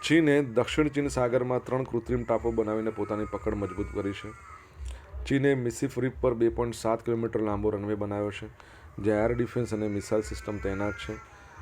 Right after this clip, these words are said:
આ સ્પષ્ટ સંકેત છે કે આવનારા સમયમાં ચીન સમગ્ર દક્ષિણ ચીન સાગર પર કબજો કરી શકે છે. બરાબર છે.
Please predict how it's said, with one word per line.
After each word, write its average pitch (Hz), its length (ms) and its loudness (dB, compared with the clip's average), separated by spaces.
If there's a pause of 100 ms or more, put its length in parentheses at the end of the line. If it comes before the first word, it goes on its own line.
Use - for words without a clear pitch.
(120)
આ 120 100 0
સ્પષ્ટ 135 380 -2
સંકેત 123 400 -2
છે 113 260 0
કે 110 160 0
આવનારા 107 380 2
સમયમાં 104 500 -2
ચીન 113 260 0
સમગ્ર 107 500 2 (380)
દક્ષિણ 110 380 0
ચીન 117 180 -2
સાગર 101 360 -2
પર 104 180 -4
કબજો 95 420 -4
કરી 90 260 -4
શકે 82 380 -6
છે. - 180 -12 (1400)
બરાબર 92 340 -2
છે. - 340 -14